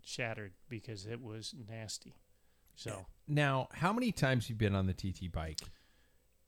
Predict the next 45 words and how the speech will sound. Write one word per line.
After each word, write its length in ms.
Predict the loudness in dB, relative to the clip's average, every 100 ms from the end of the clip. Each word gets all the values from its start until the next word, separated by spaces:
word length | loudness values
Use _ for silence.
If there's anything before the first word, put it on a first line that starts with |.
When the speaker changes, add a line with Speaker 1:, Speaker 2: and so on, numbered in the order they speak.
| _ _ _ _ _ 4
Speaker 2:
this 220 | 6 6
year? 160 | 2 -8 0
Speaker 1:
This 240 | 2 4
year? 160 | 0 -2 -2
Speaker 2:
Yeah. 80 | 2
Speaker 1:
Three. 200 | 2 -2 -10 -20 -14 -4
Speaker 2:
Three. 180 | -2 -4 -10
Speaker 1:
Three 140 | -6 -6
times. 340 | -6 -14 -18 _ -4
Speaker 2:
Uh, 40 | 2
do 100 | 4
you 380 | 6 6 4 2
equate 500 | 0 0 2 2 2
maybe 320 | 2 4 2
it's 160 | 0 -2
because 380 | -4 0 0
of 100 | 0 0
that, 220 | -2 -4 -4
uh, 40 | -2 -2
the, 240 | -4 -2
uh, 80 | 2
position 540 | 2 4 2 2 2
offset 600 | 2 0 -2 0 0 -2 -6 -6
or, 340 | -4 -4 -6 -6
or 100 | 2
something 100 | 6
Speaker 1:
No, 120 | 8
Speaker 2:
like 80 | 8
Speaker 1:
because 340 | 8 8 6
Speaker 2:
that? 100 | 4
Speaker 1:
even 240 | 2 2 2
the 100 | 2
one, 380 | 4 2 0 -4 -14 -20 -20 -20 _ _
the 220 | -10 -6 -2
first 300 | 0 0 2
time 240 | 2 4
was 160 | 2 -2
a 60 |
dry 280 | 0 4 4
run, 480 | 4 2 0 -2 -6 -12 -16 -6
and 180 | -2 0
I 100 | 0
was 180 | -2 -2
with, 280 | -4 -4 -4
uh, 320 | -2 -4